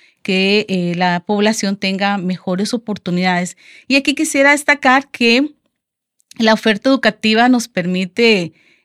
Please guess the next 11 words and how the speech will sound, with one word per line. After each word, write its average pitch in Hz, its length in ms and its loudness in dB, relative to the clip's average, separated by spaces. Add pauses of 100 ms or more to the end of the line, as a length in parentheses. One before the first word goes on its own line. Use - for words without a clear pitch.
eh, 175 380 -4
eh, 185 100 -6
tener, 196 680 0 (220)
eh, 175 180 -6
diversidad 190 720 0
de 214 80 -2
opciones 262 540 0
para 175 380 -4
las 185 280 -6
personas 190 640 -6
estudiantes. 220 800 0